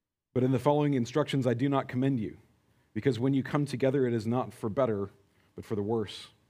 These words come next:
For in the first place, when you come together as a church, I hear there are divisions among you, and I believe it in part.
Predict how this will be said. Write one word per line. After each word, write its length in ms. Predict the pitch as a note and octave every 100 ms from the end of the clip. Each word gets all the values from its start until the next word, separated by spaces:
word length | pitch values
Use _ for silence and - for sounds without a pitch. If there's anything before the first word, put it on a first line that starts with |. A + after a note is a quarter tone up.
| _ _ _ _ _ _ -
For 80 | A#2
in 60 |
the 60 | A2+
first 320 | - C3 -
place, 440 | - B2+ C#3 - -
when 160 | A2+
you 100 | A#2
come 240 | A2+ C3 B2+
together 380 | A2 B2+ A#2+
as 80 | A#2
a 60 | G#2
church, 260 | - B2+
I 100 | A#2
hear 240 | G#2+ C#3+ C#3+
there 160 | B2+
are 80 | A#2+
divisions 540 | G#2+ G#2+ G#2+ C#3 A2+ G2
among 300 | A2 C3+ G#2+
you, 200 | F2 F#2+ _ - - -
and 100 | A2+
I 60 |
believe 320 | A2+ A#2+ F3+
it 80 | A#2+
in 140 | G2+ G2+
part. 320 | A#2+ F#2